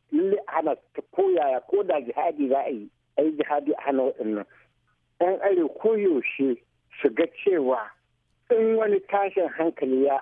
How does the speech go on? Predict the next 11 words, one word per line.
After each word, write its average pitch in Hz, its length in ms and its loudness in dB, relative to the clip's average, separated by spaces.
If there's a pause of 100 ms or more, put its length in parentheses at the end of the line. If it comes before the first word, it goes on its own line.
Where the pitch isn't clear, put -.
auku, 101 400 -6 (500)
su - 60 0
yi 135 100 0
kokarin - 480 0
duk 208 140 -2
za 170 280 2
su 143 60 -6
yi 131 180 -4 (320)
su 131 80 -2
ga 135 100 2 (100)
cewa 127 280 0